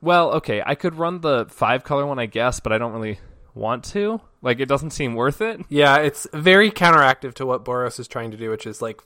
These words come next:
Speaker 2: play creatures on curve perfectly and curve out, so.
Speaker 1: Yeah. Um,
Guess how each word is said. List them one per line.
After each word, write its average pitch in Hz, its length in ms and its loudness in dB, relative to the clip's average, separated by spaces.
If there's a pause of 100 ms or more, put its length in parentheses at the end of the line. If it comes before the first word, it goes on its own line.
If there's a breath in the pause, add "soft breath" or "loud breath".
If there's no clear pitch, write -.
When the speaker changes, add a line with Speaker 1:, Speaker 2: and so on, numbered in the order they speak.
Speaker 2:
play 131 340 -2
creatures 117 520 -10 (100)
on 110 400 -10 (160)
curve 107 480 -8
perfectly 117 680 -4
and 104 180 -14
curve 107 240 -8
out, 95 320 -10
so. 98 480 -12 (240)
Speaker 1:
Yeah. 110 300 -2 (420 loud breath)
Um, 123 580 2